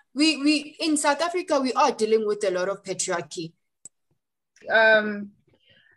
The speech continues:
Speaker 2: again, because I read the book the second time, like, I, I went over, like, granular details. Like, when she went back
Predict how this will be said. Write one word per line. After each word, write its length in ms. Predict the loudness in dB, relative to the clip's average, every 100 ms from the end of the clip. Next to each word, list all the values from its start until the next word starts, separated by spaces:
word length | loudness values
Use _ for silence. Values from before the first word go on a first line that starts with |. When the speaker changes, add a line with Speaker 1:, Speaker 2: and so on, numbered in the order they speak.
| _ _ _ -16
Speaker 2:
again, 300 | -4 0 2
because 260 | 0 -2 2
I 120 | 4
read 200 | 4 2
the 60 | -4
book 220 | -8 -10
the 60 | -8
second 400 | -4 -2 -2 0
time, 340 | 4 4 4
like, 320 | 0 -2 -4 -8
I, 240 | -2 -2 -4 -2
I 120 | 0
went 240 | 0 0
over, 240 | 0 2 2
like, 200 | 2 -2
granular 460 | -4 -4 -2 -2
details. 480 | -2 -8 -10 -8 -8
Like, 260 | -6 -6 -2
when 280 | 2 2 2
she 280 | -4 -8 0
went 340 | 2 2 0
back 200 | -2 -2